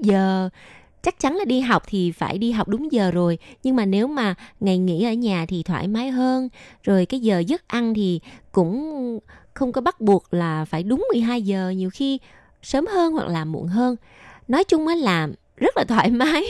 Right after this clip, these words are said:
<laughs> muốn làm gì thì làm. Tuy nhiên á, mẹ của Tường Vi cũng rất là nghiêm khắc trong việc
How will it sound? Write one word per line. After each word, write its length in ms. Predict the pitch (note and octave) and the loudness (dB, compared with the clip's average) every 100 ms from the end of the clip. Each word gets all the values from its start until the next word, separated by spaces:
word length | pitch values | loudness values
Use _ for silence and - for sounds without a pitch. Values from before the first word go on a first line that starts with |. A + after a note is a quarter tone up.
| G#4+ | -2
<laughs> 140 | F#4+ | -2
muốn 100 | D#4+ | -2
làm 200 | F4 F#3 | -2 -2
gì 100 | F3 | 0
thì 100 | G3 | 0
làm. 360 | F3+ E3 E3 D#3+ - _ _ - - - | 0 2 2 0 -4 _ _ -20 -20 0
Tuy 140 | B3 | 4
nhiên 220 | B3+ C4 C4 | 6 6 4
á, 140 | D4+ | 0
mẹ 200 | G3 E3+ | 0 0
của 140 | D#3 G3+ | 0 -2
Tường 200 | G#3 F3+ | -2 0
Vi 180 | G3 G3 | 2 0
cũng 300 | - D#3 F#3 | 0 -2 -4
rất 300 | G3+ F#4 D#4 | -4 -4 -2
là 200 | G#3 D#3+ | 0 0
nghiêm 280 | G3 B3+ | 0 -2
khắc 340 | B3 G4 - - | -2 -6 -8 -2
trong 240 | A#3 G#3 | 0 2
việc 180 | F3+ D#3+ | 2 0